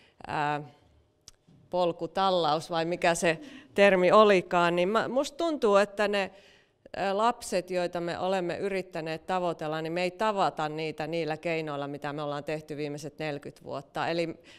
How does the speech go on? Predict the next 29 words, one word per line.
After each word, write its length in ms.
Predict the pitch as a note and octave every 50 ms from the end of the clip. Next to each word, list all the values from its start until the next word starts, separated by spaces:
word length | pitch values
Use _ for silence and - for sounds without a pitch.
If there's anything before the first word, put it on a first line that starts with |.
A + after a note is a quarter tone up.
| _ -
tässä 300 | - F3+ F#3 - - F3+
on 320 | F3 E3+ D#3+ - - - _ _ _ -
mukana 420 | - F3+ F3 - G3+ F3+ F3 E3 E3+
ohjelman 360 | E3+ F3 E3+ E3 E3 E3 D#3+
ihmiset 460 | E3+ F3 E3+ E3+ E3 E3+ F3+ E3+ -
paikalla, 580 | - G3 F#3+ F#3 F3 F3+ E3+ D#3+ D#3 D#3 D#3 D3+
niin 360 | D#3 D#3 D#3+ D#3 D#3 D#3 D#3 - - - _ _
sieltä 320 | - - B3+ B3+ A#3+ B3 A3
voi 160 | A3+ A3+ A#3
löytyä 420 | B3 C4 A#3 F#3+ F3+ - E3+ D#3+
jotain 420 | D#3+ D#3 D#3 D#3 D#3 D#3 D3+ D3 -
uutta. 640 | - E3 D#3+ C#3+ B2+ - - _ _ - - - - - _ _ _ _ _ _ - - - - _ -
Ja 200 | E3 E3 F3+ F3
tota, 640 | F3 F#3 F3+ E3+ F3 - F3+ E3+ E3+ E3 E3 D#3 D#3 - - - - - - - - G1+ - _ _ - _ _ _ _ _ _ _ - _ _ _ -
no, 200 | C#4+ C#4 A#3+ F#3+ - - - F3+
meillä 440 | G3 A3+ B3+ C#4 C4 A3 G3 F#3+ G3
on 160 | G#3 A3 G#3+
velvoite 580 | G3+ A3 G#3+ G3+ F3 E3+ F3 E3+ - F3 F3 F3+ - -
Katjan 440 | - G3 F#3+ F#3 - F#3+ F3 E3+ E3
kanssa 340 | E3+ D#3+ D#3+ E3 - - F3
se, 200 | - - F#3+ F3+
että 140 | E3+ F3 F3+
me 80 | F3+
mietitään 600 | F3+ G3+ G#3 F#3+ E3+ E3+ E3+ - - D#3+ D#3 D3
uudella 400 | F#3 F#3 F3+ D3+ D3+ C#3+ D3 C#3+
tavalla. 500 | C#3+ - G3 G3 F3 F#3 F3+ E3 D#3+ D#3
Me 140 | D#3+ D#3+ A2
osallistetaan 840 | D#3 A3 A3 G#3 A3+ G3 F3+ E3+ E3+ - - E3 - - E3+ E3+ E3+
sellaisia 540 | E3 G3+ G3 F#3+ F3+ E3 E3 - E3+ D#3+